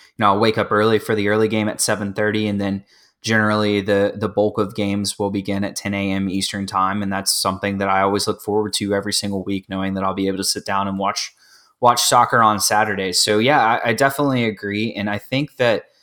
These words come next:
this kinda rolls into something that I wanted to talk to a little bit about game selection and maybe a little bit about lineup construction as well. So you mentioned a lot of people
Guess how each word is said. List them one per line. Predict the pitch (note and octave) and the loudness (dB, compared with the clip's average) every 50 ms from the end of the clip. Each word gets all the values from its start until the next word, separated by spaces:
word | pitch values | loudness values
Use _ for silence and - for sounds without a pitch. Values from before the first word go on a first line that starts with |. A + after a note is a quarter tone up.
| _ _ _ - | _ _ _ -2
this | D3 D3+ - | 0 0 2
kinda | - F#3 G3 F#3 D3+ | 2 2 2 2 2
rolls | A#2+ A2 B2 B2+ C3 C3 A#2+ | 2 4 4 4 4 4 2
into | C3 B2+ B2 A#2+ A2+ - - A#2 | 2 2 2 0 0 0 -2 -2
something | G#2+ - - A2+ A2 A2 - A#2 A2 G#2+ | 0 0 2 0 0 0 0 -2 0 0
that | G#2+ G#2 | 0 0
I | G#2 | 2
wanted | G#2+ G#2+ G#2+ G#2+ G#2+ | 2 2 2 0 0
to | G2+ G2+ | -2 -6
talk | G2 - - G2+ G2 - | -8 -4 -4 -4 -4 -4
to | - A2 | -4 -2
a | G#2+ | -2
little | G#2 G#2+ G#2+ G2+ | 0 0 -2 -2
bit | G#2 G2+ | -2 -2
about | G2 G2+ G2+ G2+ - | -2 -2 -4 -4 -4
game | G#2 G#2 G#2+ G#2 | -4 -2 -2 -2
selection | - G#2+ G2 G2 G2+ G2 - - - G2+ G2+ G2 | -2 -2 0 0 -2 -2 -2 -4 -4 -2 -4 -4
and | G2 G2 G2 F#2+ - _ | -4 -4 -6 -8 -10 _
maybe | - A#2+ B2+ C#3+ D#3 E3 | -10 -4 -2 0 2 2
a | D3+ C3 | 2 2
little | C3+ B2 B2 | 2 2 0
bit | G#2+ A#2 A2 | 0 -2 0
about | G#2+ A2 G#2 G2+ - - | 0 2 2 0 0 -2
lineup | G#2+ A2 A#2 B2 A#2 - | -4 -2 -2 -2 -2 -6
construction | - G#2+ G2+ - - G#2 F#2+ - - G#2 | -8 -10 -8 -6 -6 -6 -6 -6 -8 -10
as | G2 F#2+ - - | -10 -10 -8 -4
well. | - A2 A2 G2 G2 | 0 2 2 2 2
So | - - - G#2 G#2 - - _ _ _ _ _ _ _ - | 0 0 -2 -2 -2 -2 -6 _ _ _ _ _ _ _ -2
you | A#2+ B2 | 0 2
mentioned | D3 E3 E3 - F#3+ F3 D#3+ D#3 C#3+ B2+ | 2 2 0 0 0 0 0 0 0 0
a | A#2+ - | 0 2
lot | A#2+ A#2+ A#2+ B2 | 4 4 4 4
of | B2 A#2+ - | 2 0 -2
people | - A#2+ A2+ - A#2 A2+ A2 A2 A2 A2 | -4 -4 -4 -2 0 2 4 4 4 2